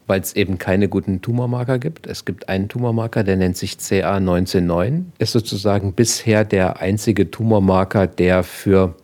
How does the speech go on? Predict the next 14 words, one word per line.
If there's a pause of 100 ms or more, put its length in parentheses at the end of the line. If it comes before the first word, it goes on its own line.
(160)
Bauchspeicheldrüse (160)
Sinn
macht. (180)
Allerdings (100)
nicht
so
genau,
dass
man
ihn
jetzt
wirklich
einsetzen
kann